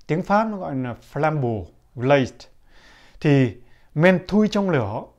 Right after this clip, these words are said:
này nó như thế nào? Đó là những cái dải màu, màu tím, màu xanh da trời hay là màu nước biển vân vân, hoặc là thậm chí là màu xanh, xanh xanh, một số những cái màu xanh khác nhau.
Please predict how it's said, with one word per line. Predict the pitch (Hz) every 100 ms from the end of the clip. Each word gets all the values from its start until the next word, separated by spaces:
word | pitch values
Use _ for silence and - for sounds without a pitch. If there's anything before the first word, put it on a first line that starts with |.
| _ _ _ -
này | 131
nó | 165
như | 180
thế | 180
nào? | 175 135 110
Đó | 127
là | 180
những | 156 143
cái | 196
dải | 175 147 135 95 107
màu, | 151 139 117 107 104 101 _ _ - _ _ _ -
màu | 127 110 107 -
tím, | 143 135 156 226 214
màu | 123
xanh | 104 160 160
da | 156 156
trời | 151 135 117 113 113 107 95 _ _ _ -
hay | - 147
là | 127
màu | 120 110
nước | 135 226
biển | 220 110 131
vân | 160
vân, | 175 - - _ _ _
hoặc | - 123
là | 117
thậm | 151 147
chí | - 165
là | 180
màu | 131 110
xanh, | 107 151 147 143 131 - _ _ _ _ _ _ _
xanh | - - 135
xanh, | 131 147 143 139 139
một | 117
số | -
những | 147 190
cái | 190
màu | 127
xanh | 107 147 135
khác | 190
nhau. | 190 156